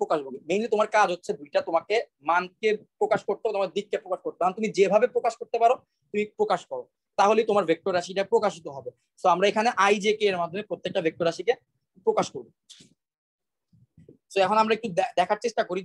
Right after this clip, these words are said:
যদি কোনো vector রাশি আইজেকে এর মাধ্যমে প্রকাশিত হয়, তখন তার মান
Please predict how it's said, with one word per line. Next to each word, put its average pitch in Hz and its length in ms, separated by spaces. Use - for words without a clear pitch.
যদি 214 160
কোনো 233 200
vector 208 260
রাশি 190 160
আইজেকে 208 400
এর 208 120
মাধ্যমে 190 220
প্রকাশিত 226 380
হয়, 131 160
তখন 202 200
তার 214 100
মান 208 140